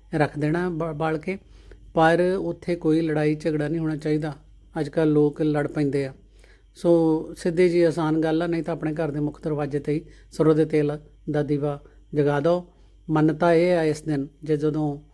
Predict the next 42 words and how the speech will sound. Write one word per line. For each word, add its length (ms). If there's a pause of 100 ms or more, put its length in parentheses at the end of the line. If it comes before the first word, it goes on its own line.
(180)
ਚਾਰ 200
ਬੱਤੀਆਂ 340
ਦਾ 140
ਇਹ 60
ਦੀਵਾ 400 (300)
ਚੌਮੁਖੀਆ 480
ਬਾਲਦੇ 360
ਹੋ, 160 (580)
ਇਹ 100
ਘਰ 200
ਵਿੱਚੋਂ 320
ਨਕਾਰਾਤਮਕ 720
ਸ਼ਕਤੀਆਂ 360
ਨੂੰ 100
ਦੂਰ 200
ਕਰ 180
ਦੇਗਾ। 320 (540)
ਅਚਾਨਕ 440
ਜੀਵਨ 300
'ਚ 100
ਬਹੁਤ 560
ਰੁਕਾਵਟਾਂ 440
ਆਉਂਦੀਆਂ, 300
ਉਹਨਾਂ 160
ਨੂੰ 80
ਖਤਮ 280
ਕਰੇਗਾ 400 (360)
ਤੇ 60
ਪਿਤਰਾਂ 340
ਦੀ 120
ਅਸੀਸ 300
ਪ੍ਰਾਪਤ 400
ਹੋ 80
ਜਾਣੀ 320
ਹੈ। 80 (300)
ਜਦੋਂ 200
ਪਿਤਰਾਂ 340
ਦੀ 140
ਅਸੀਸ 340
ਪ੍ਰਾਪਤ 360
ਹੋ 120
ਗਈ, 180